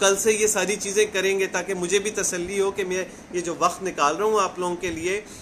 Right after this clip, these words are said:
तो आप लोग वाकई कुछ कर रहे हैं। मुझे promise चाहिए, आपके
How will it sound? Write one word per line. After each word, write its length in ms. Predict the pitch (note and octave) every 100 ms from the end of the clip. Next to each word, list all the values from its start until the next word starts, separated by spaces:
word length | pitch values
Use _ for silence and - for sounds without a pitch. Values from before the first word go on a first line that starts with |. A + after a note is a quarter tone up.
| - -
तो 80 | - D3+
आप 260 | D#3+ E3
लोग 220 | G3 F#3
वाकई 340 | D3 C#3+ G3+ G#3+
कुछ 220 | A3 G#3+
कर 160 | - E3+
रहे 120 | F3
हैं। 60 | F3
मुझे 160 | G3 G#3+
promise 420 | G#3 G3 A3+ A3
चाहिए, 460 | A3 G3 F#3+ E3+ A#2 - - - - -
आपके 320 | D#3 F3 G#3+